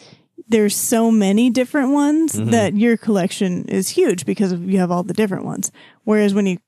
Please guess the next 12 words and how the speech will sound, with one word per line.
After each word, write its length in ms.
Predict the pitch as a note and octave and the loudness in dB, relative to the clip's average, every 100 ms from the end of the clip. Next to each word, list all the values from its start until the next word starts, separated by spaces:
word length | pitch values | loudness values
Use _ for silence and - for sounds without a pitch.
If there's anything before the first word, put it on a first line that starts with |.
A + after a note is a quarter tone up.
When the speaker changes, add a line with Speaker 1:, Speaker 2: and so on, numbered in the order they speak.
| _ - | _ -4
Speaker 1:
look 160 | A3 - | -4 -4
at 60 | |
The 40 | F#3 | -4
Flash, 460 | - C4 F#3+ F#3+ - | -2 0 0 -2 -6
I 160 | - G3 | -2 0
like 320 | G3 F#3 - _ _ - | 0 -2 -6 _ _ -6
The 100 | F#3 | -4
Flash. 460 | - E3+ - F#3 - | -2 -4 -6 -10 -6
And 380 | G#3+ G#3 G3 F#3 | 0 2 2 0
so 140 | A3 | 0
I 120 | F#3+ F#3+ | 0 0
buy 280 | F#3+ F#3 | 0 -2